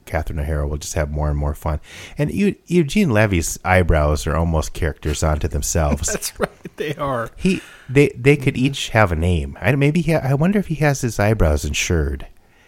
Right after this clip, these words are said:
Speaker 1: I don't know, 'cause, man, if he had a shaving accident, I think half of his, uh, repertoire would be gone. He, he, he's always had the best,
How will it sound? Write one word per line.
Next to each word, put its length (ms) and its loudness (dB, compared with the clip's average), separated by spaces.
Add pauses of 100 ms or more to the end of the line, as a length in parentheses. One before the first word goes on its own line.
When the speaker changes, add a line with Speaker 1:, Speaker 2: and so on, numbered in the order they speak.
Speaker 1:
I 120 0
don't 180 0
know, 320 2
'cause, 260 -4 (880)
man, 220 4
if 100 -4
he 100 0
had 120 4
a 40 4
shaving 440 2
accident, 600 -2
I 100 -2
think 280 -4
half 280 -2
of 100 -6
his, 340 -8
uh, 200 -2 (560)
repertoire 400 -2
would 120 -4
be 60 -6
gone. 300 -2
He, 120 -6
he, 240 -12 (240)
he's 240 0
always 320 4
had 200 2
the 80 -2
best, 460 -2